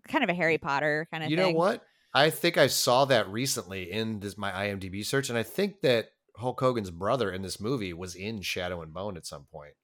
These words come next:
Speaker 1: Are
Speaker 2: Mark
Speaker 1: you
Speaker 2: Pellegrino. Let me see. He's definitely in,
Speaker 1: friggin'
Speaker 2: uh,
Speaker 1: kidding me?
Speaker 2: he's
Speaker 1: That's
Speaker 2: definitely in
Speaker 1: eerie.
Speaker 2: Supernatural. He plays Lucifer in Supernatural, but, uh, let me see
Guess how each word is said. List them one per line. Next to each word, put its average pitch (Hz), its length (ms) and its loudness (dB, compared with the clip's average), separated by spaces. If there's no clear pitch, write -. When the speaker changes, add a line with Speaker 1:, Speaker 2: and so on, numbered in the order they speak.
Speaker 1:
Are 214 100 -4
Speaker 2:
Mark 98 180 -2
Speaker 1:
you 110 100 -10
Speaker 2:
Pellegrino. 90 720 -6
Let 92 100 -10
me 90 60 -10
see. 90 180 -10
He's 135 160 0
definitely 156 420 6
in, 110 100 4
Speaker 1:
friggin' 110 80 2
Speaker 2:
uh, 95 320 2
Speaker 1:
kidding 165 360 -6
me? 214 420 -2
Speaker 2:
he's 240 120 -10
Speaker 1:
That's 196 200 -2
Speaker 2:
definitely 165 320 2
in 120 80 2
Speaker 1:
eerie. 185 80 0
Speaker 2:
Supernatural. 104 600 0
He 95 120 -10
plays 101 280 -2
Lucifer 87 560 -8
in 76 80 -16
Supernatural, 78 720 -16
but, - 180 -20
uh, 82 60 -18
let 180 160 -4
me 190 40 -4
see 196 60 -2